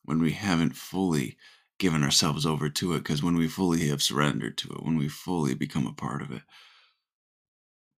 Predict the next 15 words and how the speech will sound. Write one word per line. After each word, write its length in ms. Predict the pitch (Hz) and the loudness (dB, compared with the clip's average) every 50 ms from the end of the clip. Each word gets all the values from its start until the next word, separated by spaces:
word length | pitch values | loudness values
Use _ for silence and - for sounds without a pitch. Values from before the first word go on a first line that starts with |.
| _ _ _ _ _ _ _ | _ _ _ _ _ _ _
religion's 520 | - 113 107 104 104 95 - 95 92 87 87 | 2 4 6 6 6 6 4 2 2 2 2
not 300 | 90 90 78 - - - | 2 0 0 -2 -4 -2
needed 420 | 82 90 85 76 - 58 - - | 0 0 0 0 -2 -4 -4 -4
anymore. 400 | - - - 53 55 - - - | -6 -6 -6 -6 -6 -6 -4 -2
We 100 | 78 80 | -2 -2
don't 240 | 78 80 76 62 62 | 0 -2 -2 -2 0
need 320 | 80 87 82 80 73 67 | 0 0 0 -2 -2 -4
the, 280 | - 62 52 - 107 - _ _ _ _ _ _ _ _ _ _ _ _ _ _ _ _ _ _ _ _ _ _ _ _ _ _ _ _ _ _ _ _ _ _ _ _ _ _ _ | -6 -6 -6 -6 -10 -14 _ _ _ _ _ _ _ _ _ _ _ _ _ _ _ _ _ _ _ _ _ _ _ _ _ _ _ _ _ _ _ _ _ _ _ _ _ _ _
we 120 | _ - | _ 2
don't 100 | 85 78 | 2 4
need 160 | 80 80 73 71 | 6 4 4 4
religion 480 | 73 71 69 76 80 73 73 76 76 | 2 2 4 2 2 2 2 2 2
to 80 | 64 65 | 2 0
tell 300 | - - 87 71 69 69 | -2 0 0 2 2 2
us 320 | 67 60 - - - - | 2 4 4 2 2 0